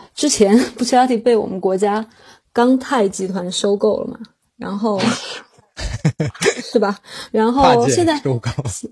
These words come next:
Speaker 1: 对，现在又，又，又卖回去，卖回给，哎，卖回给，呃，奢侈品集团哪一个？呃，开云还是哪一个？我记得，然后被，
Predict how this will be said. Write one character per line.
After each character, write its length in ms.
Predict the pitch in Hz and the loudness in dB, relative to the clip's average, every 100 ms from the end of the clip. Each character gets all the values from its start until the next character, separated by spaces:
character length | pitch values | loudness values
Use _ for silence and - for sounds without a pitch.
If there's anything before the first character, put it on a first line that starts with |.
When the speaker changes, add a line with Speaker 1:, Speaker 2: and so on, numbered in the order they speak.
| - | 4
Speaker 1:
对， 200 | 233 233 | 6 6
现 260 | 302 285 | 4 4
在 200 | 285 269 | 4 4
又， 400 | 262 262 233 220 | 6 6 6 2
又， 340 | - 247 220 214 - - | 2 2 4 0 -4 -6
又 120 | 277 | -4
卖 220 | 247 294 226 | -2 -2 -4
回 140 | 196 | -6
去， 180 | - - | -8 -4
卖 220 | 262 269 | -2 0
回 160 | 240 208 | 0 0
给， 360 | 208 - - - | 0 -2 -6 -6
哎， 180 | 240 302 - | -6 -6 -8
卖 160 | 277 254 | -4 0
回 120 | 254 | 0
给， 180 | 214 - _ _ _ _ _ _ _ _ - | -2 -4 _ _ _ _ _ _ _ _ -8
呃， 380 | 202 196 190 190 277 - - 277 - - - _ | -6 -4 -2 0 0 -2 -8 -10 -10 -20 -20 _
奢 200 | - 302 | -8 -6
侈 100 | 294 | -4
品 160 | 226 185 | -4 -4
集 200 | 175 233 | -4 -4
团 280 | 202 214 240 | -4 -6 -8
哪 140 | 202 175 | -10 -10
一 120 | 185 | -12
个？ 320 | 185 233 196 _ _ _ _ _ | -6 -6 -6 _ _ _ _ _
呃， 420 | 202 180 180 - _ _ _ _ _ - 240 | -12 -10 -14 -18 _ _ _ _ _ -12 -8
开 200 | 294 311 | -2 0
云 220 | 208 214 | 0 -2
还 140 | 202 | -4
是 140 | 202 190 | -2 -4
哪 80 | |
一 120 | - - | -4 -10
个？ 160 | - | -12
我 100 | - | -10
记 180 | 180 196 | -6 -6
得， 200 | 185 - _ - | -6 -8 _ -14
然 160 | 196 | -10
后 200 | 208 220 - - | -4 -4 -4 2
被， 200 | 226 | 2